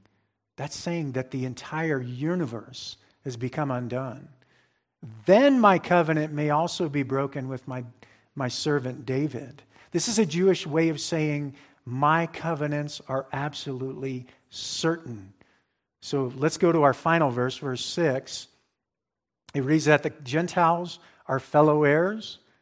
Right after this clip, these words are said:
and fellow members of the body and fellow partakers of the promise in Jesus Christ through the gospel. So verses one through five have built this case of the mystery to be culminated in this amazing verse, which gives three groundbreaking particulars of this new thing, the mystery,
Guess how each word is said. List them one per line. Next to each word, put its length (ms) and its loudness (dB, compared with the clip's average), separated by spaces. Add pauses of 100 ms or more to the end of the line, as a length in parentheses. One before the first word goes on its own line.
(280)
and 140 -8
fellow 260 6
members 360 0
of 80 0
the 60 0
body 300 2
and 120 -6
fellow 240 -2
partakers 720 -6
of 80 -12
the 60 -12
promise 800 -6 (500)
in 160 -2
Jesus 340 -6
Christ 440 -8
through 160 -8
the 80 -8
gospel. 580 -12 (720)
So 160 -4
verses 360 -2
one 200 -2
through 160 -8
five 320 -2
have 160 -8
built 260 0
this 200 -4
case 360 -4
of 60 -6
the 80 -2
mystery 640 -4 (320)
to 100 2
be 120 8
culminated 680 6
in 220 4
this 320 4
amazing 640 0
verse, 580 -4 (460)
which 180 -2
gives 240 2
three 300 4
groundbreaking 720 2
particulars 560 -2
of 140 -2
this 200 -4
new 140 -2
thing, 300 -4
the 80 -4
mystery, 580 -10